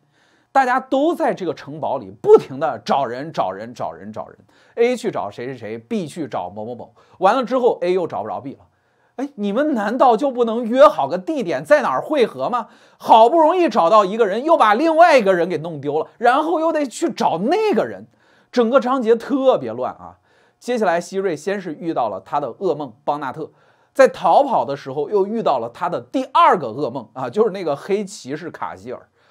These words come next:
卡希尔说：“也许你不相信，但我是来救你的，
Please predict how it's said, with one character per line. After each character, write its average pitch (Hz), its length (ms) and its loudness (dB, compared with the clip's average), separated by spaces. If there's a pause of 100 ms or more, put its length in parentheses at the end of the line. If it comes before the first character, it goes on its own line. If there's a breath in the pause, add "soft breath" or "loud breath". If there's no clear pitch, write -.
(300 soft breath)
卡 220 200 4
希 233 120 0
尔 180 120 4
说 160 340 -2
：“也 165 180 2
许 151 180 -8
你 147 100 -10
不 123 140 -12
相 123 200 -12
信， 123 180 -16 (200)
但 190 300 -4
我 - 140 -10
是 208 160 -4
来 165 180 0
救 277 340 2
你 95 140 -10
的， - 100 -20